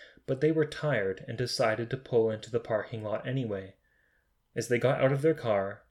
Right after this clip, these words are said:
they noticed how quiet everything was. There were no cars around, except for theirs, and all the lights seemed to be off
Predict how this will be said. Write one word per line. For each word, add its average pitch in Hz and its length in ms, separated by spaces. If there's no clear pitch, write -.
they 120 80
noticed 131 420
how 147 80
quiet 127 480
everything 110 480
was. 95 440
There 117 120
were 117 80
no 131 120
cars 127 440
around, 117 480
except - 280
for 104 120
theirs, 98 640
and 127 160
all 127 140
the 143 80
lights 120 380
seemed 120 260
to 135 40
be 139 160
off 113 420